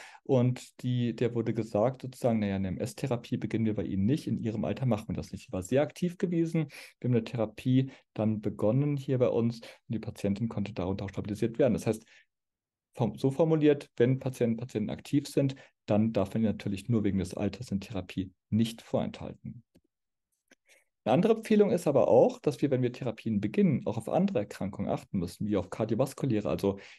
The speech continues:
Herz-Kreislauf-Erkrankungen achten müssen zum Beispiel. Und wir müssen auch wissen, dass sozusagen, das habe ich Ihnen schon gezeigt, dass wir eine Immunoseneszenz haben. Das heißt,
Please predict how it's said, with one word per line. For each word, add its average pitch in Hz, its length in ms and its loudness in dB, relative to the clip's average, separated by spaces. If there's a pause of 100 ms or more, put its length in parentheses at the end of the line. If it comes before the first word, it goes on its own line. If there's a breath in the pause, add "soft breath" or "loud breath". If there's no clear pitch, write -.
(100 loud breath)
Herz-Kreislauf-Erkrankungen 110 1080 -2
achten - 220 -6
müssen 95 240 -4
zum 98 160 -6
Beispiel. 87 480 -2 (280 loud breath)
Und 131 120 4
wir 170 80 4
müssen 147 240 0
auch - 220 0
wissen, 196 420 4 (240 loud breath)
dass 123 220 2
sozusagen, 127 480 0
das - 80 -6
habe 113 100 0
ich - 80 -6
Ihnen 120 100 -2
schon 117 140 2
gezeigt, - 540 -2
dass - 140 -8
wir 123 60 2
eine 117 100 0
Immunoseneszenz 117 840 0
haben. 101 180 0
Das - 140 -8
heißt, 123 280 0